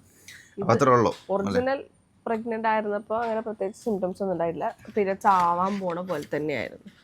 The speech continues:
Speaker 1: ഇതെല്ലാം
Speaker 2: ഒരു
Speaker 1: വായിച്ചോ?
Speaker 2: ക്വസ്റ്റ്യനും കൂടെ മിസ്
Speaker 1: ആ, എന്തോ
Speaker 2: ആക്കിയില്ല.
Speaker 1: ഒരു ക്വസ്റ്റ്യൻ
Speaker 2: What
Speaker 1: മിസ്
Speaker 2: is your
Speaker 1: ആയിട്ടുണ്ട്.
Speaker 2: current favorite picture?
Speaker 1: ആ, ഉയ്യോ, എന്റെ ഫോൺ ഇതാണ്. <laughs> എന്റെ ഫോണിൽ ഞാൻ അങ്ങനെ, ആ,
Speaker 2: ഏത്
Speaker 1: എന്റെ അല്ലേ?
Speaker 2: ഫോൺ?
Speaker 1: എന്റെ ഡി-, എന്റെ വാൾപേപ്പർ അതാണ്.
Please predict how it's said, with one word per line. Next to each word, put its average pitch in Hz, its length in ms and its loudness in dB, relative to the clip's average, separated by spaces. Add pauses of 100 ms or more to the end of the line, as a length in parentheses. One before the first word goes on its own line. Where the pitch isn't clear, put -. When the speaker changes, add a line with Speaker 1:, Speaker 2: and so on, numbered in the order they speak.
Speaker 1:
ഇതെല്ലാം 120 300 4
Speaker 2:
ഒരു - 20 6
Speaker 1:
വായിച്ചോ? 247 280 6
Speaker 2:
ക്വസ്റ്റ്യനും 196 440 2
കൂടെ 175 140 0
മിസ് 175 200 -2
Speaker 1:
ആ, - 20 -6
എന്തോ 110 140 4
Speaker 2:
ആക്കിയില്ല. 110 260 4
Speaker 1:
ഒരു 107 140 2
ക്വസ്റ്റ്യൻ - 340 -4
Speaker 2:
What 214 140 4
Speaker 1:
മിസ് - 140 4
Speaker 2:
is 240 80 6
your 233 120 4
Speaker 1:
ആയിട്ടുണ്ട്. 202 380 2
Speaker 2:
current 220 240 -2
favorite 185 380 2 (120)
picture? - 320 -6 (540)
Speaker 1:
ആ, 90 420 4 (320)
ഉയ്യോ, 107 420 2
എന്റെ 107 220 2
ഫോൺ 110 300 2
ഇതാണ്. 110 380 6
<laughs> 160 100 12
എന്റെ 139 140 10
ഫോണിൽ 139 360 10
ഞാൻ 131 280 10
അങ്ങനെ, 113 200 8
ആ, 117 100 12
Speaker 2:
ഏത് 110 60 10
Speaker 1:
എന്റെ 107 200 6
അല്ലേ? 104 160 8
Speaker 2:
ഫോൺ? - 960 -10
Speaker 1:
എന്റെ 113 160 4
ഡി-, 120 280 4
എന്റെ 107 320 8
വാൾപേപ്പർ 101 640 10
അതാണ്. 95 320 10